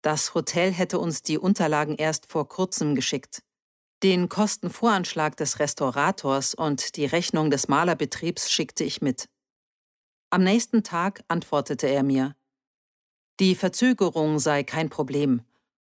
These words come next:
Ob Lynn noch ihren Studentenstatus hätte, wollte er wissen. Dafür bräuchte er einen Nachweis.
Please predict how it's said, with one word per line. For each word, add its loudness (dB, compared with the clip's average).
Ob 0
Lynn 4
noch -2
ihren 0
Studentenstatus 0
hätte, -4
wollte -2
er 0
wissen. -2
Dafür 2
bräuchte -2
er 2
einen -2
Nachweis. -2